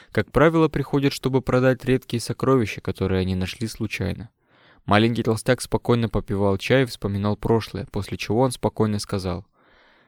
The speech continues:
"Я хочу купить что-нибудь". "Ой, что вам нужно?" — с любопытством спросил старик. Он не думал, что этот нищий, выглядящий как практикующий низкого уровня, на самом деле решился прийти к павильону,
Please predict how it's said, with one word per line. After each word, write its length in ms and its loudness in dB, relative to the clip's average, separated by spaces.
"Я 140 0
хочу 280 -4
купить 340 -4
что-нибудь". 500 -6
"Ой, 400 -2
что 340 -2
вам 220 2
нужно?" — 400 -2
с 160 -16
любопытством 560 0
спросил 420 -2
старик. 460 -2
Он 140 2
не 100 2
думал, 340 2
что 200 0
этот 240 0
нищий, 280 -2
выглядящий 600 0
как 200 -8
практикующий 720 -2
низкого 380 -2
уровня, 460 0
на 80 -6
самом 320 0
деле 260 4
решился 460 -2
прийти 300 -6
к 60 -16
павильону, 640 2